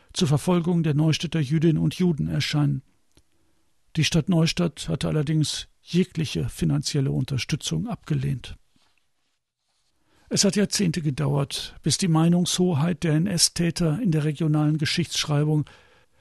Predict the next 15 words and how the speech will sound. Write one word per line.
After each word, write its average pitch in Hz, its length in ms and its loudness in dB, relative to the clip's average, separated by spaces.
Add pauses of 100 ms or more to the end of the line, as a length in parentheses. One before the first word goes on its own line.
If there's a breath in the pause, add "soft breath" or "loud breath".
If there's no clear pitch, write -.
(180 soft breath)
die 165 100 6
auf 147 100 2
dem 170 160 2
Verschweigen 156 680 0
und 151 120 0
Vertuschen 165 580 0
der 143 120 0
Verbrechen 151 580 -2
beruhte, 156 560 2 (440 soft breath)
endlich 190 640 2
gegen 147 260 0
erhebliche 151 560 2
Widerstände 147 640 0
gebrochen 147 560 -2
war. 131 220 -2